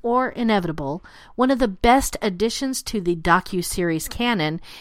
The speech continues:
is this scripted series centered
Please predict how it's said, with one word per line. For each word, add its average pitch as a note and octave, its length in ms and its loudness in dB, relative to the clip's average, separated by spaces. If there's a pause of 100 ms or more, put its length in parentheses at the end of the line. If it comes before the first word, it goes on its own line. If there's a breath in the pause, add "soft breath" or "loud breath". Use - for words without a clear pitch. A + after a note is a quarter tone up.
(140 loud breath)
is A3 300 2
this G#3 320 -2
scripted - 720 -4
series D#3+ 640 -4 (260 soft breath)
centered D4 480 -4